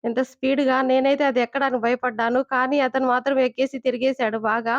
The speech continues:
ప్రతిదీ కూడా. ఈ వీడియో నచ్చితే ఒక లైక్ చేసి, షేర్ చేసి, సబ్స్క్రైబ్ చేసుకోండి ఫ్రెండ్స్. ఇంకా మంచి మంచి వీడియోలతో మీ ముందుంటాను.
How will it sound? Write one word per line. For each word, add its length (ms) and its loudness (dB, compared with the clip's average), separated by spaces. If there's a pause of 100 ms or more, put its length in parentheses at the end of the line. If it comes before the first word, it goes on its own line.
(140)
ప్రతిదీ 500 -2
కూడా. 260 0 (1000)
ఈ 120 8
వీడియో 320 6
నచ్చితే 520 2
ఒక 140 0
లైక్ 300 0
చేసి, 360 0
షేర్ 340 0
చేసి, 320 0
సబ్స్క్రైబ్ 520 -2
చేసుకోండి 500 0
ఫ్రెండ్స్. 440 0 (440)
ఇంకా 300 2
మంచి 300 0
మంచి 260 0
వీడియోలతో 480 0
మీ 140 2
ముందుంటాను. 680 0